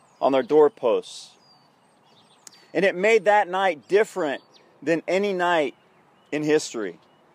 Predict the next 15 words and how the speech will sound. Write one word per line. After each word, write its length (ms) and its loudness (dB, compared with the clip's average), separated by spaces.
Well, 120 0
right 220 2
now 220 0
the 120 -6
sun 320 -2
is 160 -6
rising, 720 -2
and 100 -2
it's 160 0
gonna 220 2
move 380 2
from 180 -4
the 140 -6
eastern 360 -2
horizon 800 2